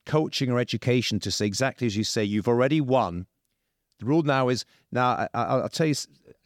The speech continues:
a guy said to me a while ago, again, successfully exited, uh, business owner.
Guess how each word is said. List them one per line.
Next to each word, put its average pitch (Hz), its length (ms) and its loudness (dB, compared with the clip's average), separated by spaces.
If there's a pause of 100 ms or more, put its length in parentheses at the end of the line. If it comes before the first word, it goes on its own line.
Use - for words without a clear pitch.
(140)
a - 100 -6
guy 156 180 2
said 151 240 0
to 120 100 0
me 123 60 4
a 113 80 6
while 117 240 4
ago, 101 200 2
again, 101 460 0 (460)
successfully 107 800 0 (420)
exited, 101 580 0
uh, 98 120 4
business 110 340 0
owner. 85 300 0